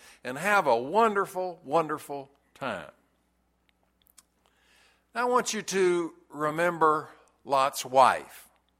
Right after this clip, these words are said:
She wasn't his better half. She was his worse half. Abraham was out there on the plain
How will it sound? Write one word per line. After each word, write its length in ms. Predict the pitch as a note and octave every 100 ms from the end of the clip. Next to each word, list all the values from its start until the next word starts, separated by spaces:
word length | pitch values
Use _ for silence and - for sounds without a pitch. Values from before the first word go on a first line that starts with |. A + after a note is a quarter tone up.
| _ _ _ _ - - - _
She 200 | - A#3
wasn't 500 | G3 G3 G3 F3 D#3+
his 420 | C#3 D3 C3+ C3
better 360 | A2+ E3 E3+ A2+
half. 400 | A#2 G2 A2 C#3+ _ _ _ _ _ _ _
She 260 | - - B3+
was 220 | A#3 D#3+
his 260 | F3+ E3 C#3
worse 360 | F#3 G#3 -
half. 340 | C#3 G2 - - _ _ _ _ _ _ _ _ _ _ _ - -
Abraham 840 | G3 C4 G#3 D#3 C#3+ B2+ C#3 F#3 E3+ _
was 220 | C3 B2+
out 320 | E3+ F3+ F#3+ F#3
there 200 | E3+ E3
on 120 | D#3+
the 80 | D3+
plain 640 | - D#3+ C#3+ A#2 A2 C3